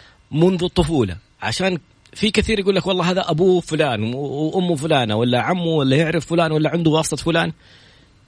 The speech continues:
نبغى نبين إنه كثير من القصص الأخرى إنسان ممكن يكون في وضع أبسط من وضعك، في،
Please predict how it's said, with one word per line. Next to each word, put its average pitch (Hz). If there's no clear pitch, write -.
نبغى 214
نبين 247
إنه 214
كثير 277
من 254
القصص 185
الأخرى 135
إنسان 226
ممكن 214
يكون 202
في 170
وضع 185
أبسط 202
من 156
وضعك، 156
في، 131